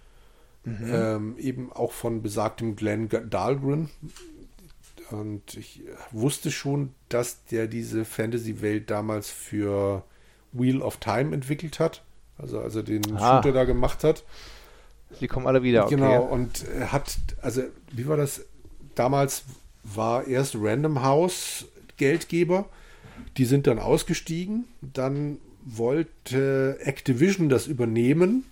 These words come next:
Speaker 2: das Spiel.
Speaker 1: Mhm.
Speaker 2: Aber die wollten das ohne die Wheel of Time Lizenz machen. Und dann hat sich Dahlgren hingesetzt und hat selber eine Fantasy-Welt entwickelt.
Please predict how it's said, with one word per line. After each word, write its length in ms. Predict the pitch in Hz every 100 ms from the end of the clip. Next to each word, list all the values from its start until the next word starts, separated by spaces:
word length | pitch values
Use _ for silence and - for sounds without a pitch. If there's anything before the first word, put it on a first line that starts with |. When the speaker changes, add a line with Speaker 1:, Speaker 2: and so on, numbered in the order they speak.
| -
Speaker 2:
das 160 | 160
Spiel. 420 | - - 156 202 220 -
Speaker 1:
Mhm. 300 | 113 110 110
Speaker 2:
Aber 140 | 123 131
die 180 | 135 131
wollten 380 | 139 156 147
das 200 | 143 135
ohne 280 | 131 143 151
die 340 | 127 127 127 117
Wheel 180 | 131 135
of 100 | -
Time 280 | - 135 147
Lizenz 460 | 120 - 104 104
machen. 300 | 107 98 110
Und 140 | 104 107
dann 120 | 107
hat 100 | 113
sich 140 | -
Dahlgren 400 | - 104 120 123
hingesetzt 520 | 107 135 151 127 131 127
und 120 | -
hat 140 | 123
selber 220 | 120 151 143
eine 120 | 107
Fantasy-Welt 640 | 113 107 104 101 98 95
entwickelt. 440 | 95 107 214 254